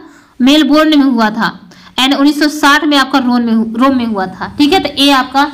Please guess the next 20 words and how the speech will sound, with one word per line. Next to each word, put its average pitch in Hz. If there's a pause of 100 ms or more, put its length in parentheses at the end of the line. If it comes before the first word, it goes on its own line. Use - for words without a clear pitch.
(120)
sequence 262
अच्छा 240
होगा। 185 (1500)
And, 226
अ, 220 (1200)
इस 277
प्रकार 302
आपका 285 (920)
इसका 262
right 254
answer 247
होगा 247 (2000)
ऑप्शन 240
नंबर 196 (680)
बी। 214 (1900)
And 214
question 277
नंबर 330
तिरानवे 302
है। 214